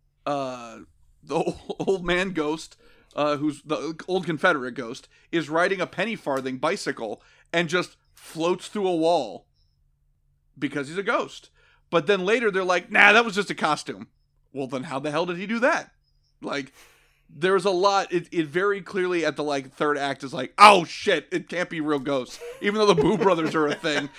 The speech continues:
they can't be real ghosts. So, uh, it's all fake now. Oh, okay. So, our three suspects. The sheriff,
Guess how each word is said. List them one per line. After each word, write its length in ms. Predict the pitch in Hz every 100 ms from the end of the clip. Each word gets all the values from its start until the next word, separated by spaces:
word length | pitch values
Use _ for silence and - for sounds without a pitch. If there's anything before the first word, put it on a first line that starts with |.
| - -
they 100 | 185
can't 240 | 202 175
be 100 | 196
real 180 | 180 165
ghosts. 340 | 147 127 117
So, 520 | - 185 160 151 147 143
uh, 440 | 170 165 165 160 156
it's 160 | 196 170
all 120 | 190
fake 340 | 170 190 143 -
now. 300 | 101 73 _
Oh, 180 | - 165
okay. 320 | 240 - - - _ _ _ _
So, 460 | - 214 196 120 131 _ _ - _ _ _
our 120 | 127
three 220 | 135 151 160
suspects. 720 | - 139 - - 76 - - _ _ _ _ _ _ _ _ _ _ _ _
The 120 | -
sheriff, 680 | - - 139 160 185 - _